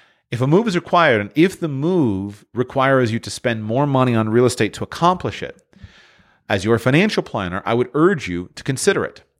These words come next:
Because from a financial perspective, you need to remember that cars go down in value and commuting expenses are not deductible.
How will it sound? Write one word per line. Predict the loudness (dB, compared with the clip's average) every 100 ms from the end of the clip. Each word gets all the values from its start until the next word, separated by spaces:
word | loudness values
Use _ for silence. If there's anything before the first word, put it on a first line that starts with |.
| _ _ _ _ _
Because | -2 4 4 2 -4
from | -4 -2
a |
financial | 0 0 -2 -4
perspective, | -8 -4 -4 -4 -8 -8
you |
need | -6 -4
to | -4
remember | -2 -4 -4 -10 -10 _ -2
that | 0 0 -6 _ _ _
cars | -8 0 4 4 4 0 -4 -16 -4
go | 0 2
down | 4 4
in | 2
value | -2 -4 -2 -4 -6 -16 _ _ _ _ _ _ _ -4
and | -4
commuting | -2 0 4 4 2
expenses | -2 -6 -4 -4 -4 -6 -6
are |
not | -4 -6 -6
deductible. | -2 -2 -2 -14 -14